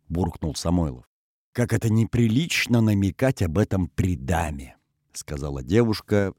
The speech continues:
затушив сигарету. Насколько мне подсказывает память моего предшественника,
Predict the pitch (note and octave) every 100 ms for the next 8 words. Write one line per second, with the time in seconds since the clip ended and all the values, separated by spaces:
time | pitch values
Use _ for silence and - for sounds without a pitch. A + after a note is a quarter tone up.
0 | - D2 D#2+ E2 - F#2 F2 - D#2 D#2
1 | C#2 B1+ - _ _ _ _ _ _ -
2 | F2+ - F3 - D3+ C3 C#3+ C3 A2+ -
3 | A#2+ B2 A#2 G#2 G2 - A2+ A#2 G#2+ -
4 | E2+ E2+ E2+ G#2+ - E2+ - A2+ B2+ -
5 | F2+ C#2+ C#2+ - A#1